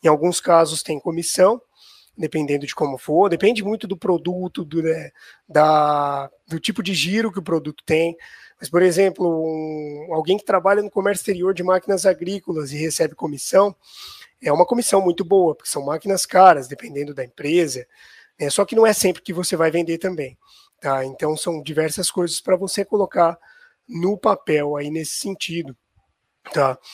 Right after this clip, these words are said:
E, beleza, Nilo, mas, nossa, é só isso, então, o meu, o meu sonho de viajar ao mundo, tudo isso eu vou colocar no meu bolso, não precisa ser assim, viu, pessoal?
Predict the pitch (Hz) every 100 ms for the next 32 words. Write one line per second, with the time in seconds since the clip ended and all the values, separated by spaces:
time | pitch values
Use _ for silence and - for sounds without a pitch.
0 | - - - - - 170 170 170 170 165
1 | 165 160 147 143 139 151 _ _ - 269
2 | 185 143 135 127 135 151 160 - - 165
3 | 202 240 - 165 - 214 190 214 - 160
4 | 190 214 202 147 - 165 147 160 165 147
5 | 175 165 202 196 - 170 202 190 156 165
6 | 151 156 151 175 220 175 156 170 185 220
7 | 180 - 180 - 202 175 151 135 175 190
8 | - - - - - _ 175 185 196 -
9 | 180 185 196 190 - 147 131 143 160 135
10 | - 120